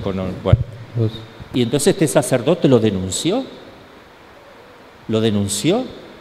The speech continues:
Speaker 1: y dijo, "Hay que levantarnos arma-, en armas si fuera necesario". Estaba muy enojado. Evidente que no hay que decir eso, ¿verdad? Porque, pero, pero habló claramente a los papás que, entonces los periodistas, "Uh, el padre dijo que hay que levantarse en armas".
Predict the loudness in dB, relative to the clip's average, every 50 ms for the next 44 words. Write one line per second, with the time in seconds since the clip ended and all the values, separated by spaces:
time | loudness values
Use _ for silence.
0 | -20 -20 -20 -20 -20 -20 -20 -20 -14 -4 2 4 4 4 4 4 4 2 2 0
1 | -4 -10 -12 -2 2 4 4 4 4 6 6 6 6 6 4 4 2 0 0 0
2 | -2 -4 -2 -2 0 0 0 0 0 0 0 0 0 0 2 4 4 4 4 4
3 | 2 -2 -4 -6 -6 -8 -6 -4 -2 -2 -2 -2 -4 -6 -6 -6 -4 -2 -2 0
4 | -2 -2 -2 -2 -2 -2 -4 -4 -2 0 0 0 0 -2 -4 -8 -8 -2 0 2
5 | 4 4 4 2 0 0 0 -2 -2 -2 -2 -2 -4 -4 -4 -4 -4 -2 -2 -2
6 | -2 -2 -4 0 0 0 0 -2 -2 -2 -2 -4 -4 -6 -14 -20 -20 -20 -20 -20
7 | -20 -20 -20 -20 -20 -20 -20 -20 -20 -20 -20 -20 -10 -2 2 6 6 6 4 4
8 | 2 2 4 6 6 4 4 4 2 2 2 2 4 4 6 6 4 4 2 0
9 | 2 2 2 4 4 2 2 0 -2 -2 0 0 -2 -2 -2 -2 -2 -2 -2 -2
10 | -6 -14 -18 -20 -20 -20 -20 -20 -20 -20 -12 -10 -8 -6 -4 -4 -4 -2 -2 -4
11 | -4 -4 -6 -10 -14 -16 -16 -14 -10 -4 -2 -2 -2 -2 -2 0 2 2 2 2
12 | 0 0 -2 -6 -8 0 2 4 4 6 4 4 4 4 4 4 4 2 0 0
13 | 0 0 2 2 4 2 2 2 2 2 0 0 0 -2 -2 -2 -2 -2 0 0
14 | 2 2 2 0 0 -2 -4 -4 -4 -4 -4 -4 -2 0 0 0 0 -2 -2 -4
15 | -4 -6 -8 -10